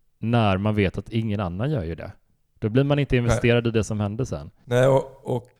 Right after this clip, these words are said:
Speaker 2: för att det är en annan scen också där de, eh, där en annan äldre dam,
Speaker 1: Mm.
Speaker 2: eh, dör när hon liksom kry-, hon, hon kryper in under krypgrunden på sitt hus, eller under huset som står på någon sån här, jag vet inte vad det heter, jacks på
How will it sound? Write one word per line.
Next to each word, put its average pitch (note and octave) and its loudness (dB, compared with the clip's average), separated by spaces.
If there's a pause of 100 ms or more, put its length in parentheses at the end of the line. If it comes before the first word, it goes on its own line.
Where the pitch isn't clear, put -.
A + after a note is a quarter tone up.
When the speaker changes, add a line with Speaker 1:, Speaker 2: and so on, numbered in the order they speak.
Speaker 2:
för C#3+ 2
att C#3 -6
det C#3+ 2
är C#3+ 4
en C#3+ -2
annan B2 0
scen C#3 0
också A#2+ -2
där A2 2
de, A2 0
eh, A2 0 (200)
där A#2+ 0
en A#2+ 2
annan B2 0 (160)
äldre A#2+ -2
dam, A#2+ 0 (260)
Speaker 1:
Mm. G#2+ -4 (260)
Speaker 2:
eh, - -6 (180)
dör A2+ 2
när A2 0
hon A2+ 0
liksom A#2 -8
kry-, A#2 -4
hon, B2 -2
hon A#2+ -6
kryper B2+ 2
in A#2 4
under A2 2
krypgrunden G#2+ 0
på - -6
sitt - -6
hus, D#3+ 0 (260)
eller A#2 0
under A2 2
huset A2 2
som G#2+ -2
står G#2+ 2
på - -2
någon A2 0
sån A2+ -4
här, G#2+ 2
jag G#2+ 2
vet G#2+ -4
inte A2+ -8
vad A2 0
det G#2+ 2
heter, G#2 -2
jacks - -2
på G#2+ -2